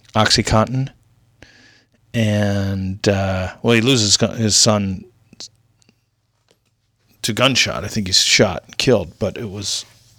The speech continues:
an OxyContin deal gone wrong. But, uh, he wanted to go deeper and, like, help other kids, 'cause he was a pharmacist and he saw all these prescriptions coming in from this specific doctor, and he went after her, and then he went after Purdue Pharma, 'cause they were just revving it up.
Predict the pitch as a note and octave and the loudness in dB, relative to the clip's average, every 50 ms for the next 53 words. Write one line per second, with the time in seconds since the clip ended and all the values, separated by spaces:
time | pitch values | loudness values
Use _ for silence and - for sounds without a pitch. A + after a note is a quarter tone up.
0 | _ _ - A2+ A2 G2+ F#2 - - G2 - - G#2+ G2 F2+ G#2+ G2+ G2+ G2+ F#2+ | _ _ -8 -4 -4 -2 0 -2 -2 0 2 2 2 2 0 -2 -2 -2 -2 -2
1 | F#2 G#2+ G2 F#2+ F#2+ G2 G2+ G2+ G2 G2 G2+ - - - - - - - - - | -2 -2 -2 -2 -2 -2 -2 -2 -2 -4 -6 -10 -16 -20 -20 -20 -20 -20 -20 -20
2 | - - _ _ _ _ _ _ _ _ _ _ _ _ _ _ _ _ _ _ | -20 -20 _ _ _ _ _ _ _ _ _ _ _ _ _ _ _ _ _ _
3 | _ _ _ _ _ _ _ _ - B2+ A#2 A2 - - B2 A2+ G#2+ G#2 A2 A#2 | _ _ _ _ _ _ _ _ -2 0 0 0 0 0 2 2 2 2 2 2
4 | A#2 A2+ A2 G#2+ G2+ G2+ F#2+ G2 G2+ F#2+ F#2 - F2+ E2+ F2 - A2 G2+ F2+ E2+ | 2 2 2 0 0 -2 -2 -2 -4 -4 -4 -6 -8 -10 -10 -10 -8 -8 -6 -6
5 | F2 F2 - - - - - - - - - - G#2+ F#2+ F#2 G#2 E2+ E2+ F#2 - | -6 -6 -8 -12 -14 -16 -20 -20 -20 -16 -6 -2 -2 0 0 2 0 0 0 -2
6 | - - F#2+ E2 - - A#2 A2+ A#2 A#2 A2 G#2+ G2+ - A2 G2+ G2+ G#2+ G#2 - | -2 -4 -2 -2 -2 0 2 2 4 4 2 2 0 -2 -2 0 0 0 0 0
7 | - G#2+ G2 - G#2+ A2 G#2 F#2+ - - A2 F#2+ G#2 G#2+ A2 G#2 - - G2+ - | 2 2 0 0 -2 -2 -2 0 2 2 2 2 0 0 0 -2 -2 -2 -4 -4
8 | - - A#2 G2+ - - B2+ A#2 - C3 B2 B2 B2 B2 B2 A#2 - A2+ G2+ F#2 | -2 0 0 0 0 0 -2 -2 -2 0 0 2 2 2 2 0 0 -2 -2 -2
9 | F2 - - - F#2+ - - G2 F#2 E2 - A2+ G#2+ G#2+ A2 - - A2+ G#2+ G#2 | -2 -2 -2 0 0 0 0 -2 -4 -2 0 2 2 2 2 0 0 2 2 2
10 | G2 G2+ G2 F#2+ F#2 F#2+ - - - A2 A2+ A2 A2 G#2+ G2+ F#2+ G2 G2 G2 G2 | 0 -2 -4 -4 -4 -4 -4 -4 0 2 4 4 4 4 2 0 -2 -4 -4 -2
11 | G2 G2 G2 F#2 - - F#2 - - - A2 G2 F#2+ F2+ - - A2+ G#2+ G#2+ G#2+ | -2 -2 -2 -4 -4 -4 -6 -4 -2 -2 0 0 -2 -2 -2 0 0 2 2 2
12 | G#2+ G#2 G2 G#2+ - - _ _ _ _ _ _ _ _ _ - - - - B2 | 0 0 -2 -4 -10 -18 _ _ _ _ _ _ _ _ _ -20 -14 -4 0 2
13 | A#2+ B2 A#2+ A2+ G#2+ F#2+ F2+ F2+ G#2 G2 F#2+ G2 F#2+ F#2 F2+ F2+ E2+ - | 4 6 6 4 2 0 0 0 0 0 0 0 -2 -4 -4 -4 -6 -8